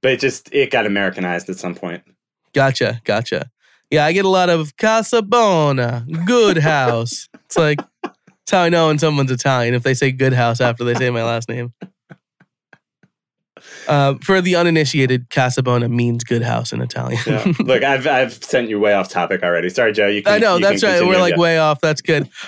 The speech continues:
Speaker 2: Um, uh, but, uh, um, Mike, we met at, uh, Craft and Commerce.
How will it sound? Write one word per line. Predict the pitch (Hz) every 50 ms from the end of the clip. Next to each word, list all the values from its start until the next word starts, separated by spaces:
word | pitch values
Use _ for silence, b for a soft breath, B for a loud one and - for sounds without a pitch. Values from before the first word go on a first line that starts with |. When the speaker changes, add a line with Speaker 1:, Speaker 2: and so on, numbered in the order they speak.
| B B
Speaker 2:
Um, | - 170 165 165 160 165 165 165 160 156 - _ B B B B B B B B B B B B _ -
uh, | 190 185
but, | 175 226 220 - - 202
uh, | 190 - - -
um, | 147 214 214 - - 208 - -
Mike, | 208 220 233 254 247 208 - -
we | 196 190 220 247 262
met | 247 240 226 220 - -
at, | 170 175 170 165 147 -
uh, | 160 156 151 151 147 147 143 107 107
Craft | - - 185 175 175 - -
and | 170 151
Commerce. | 143 165 160 165 156 139 131 127 123 - - -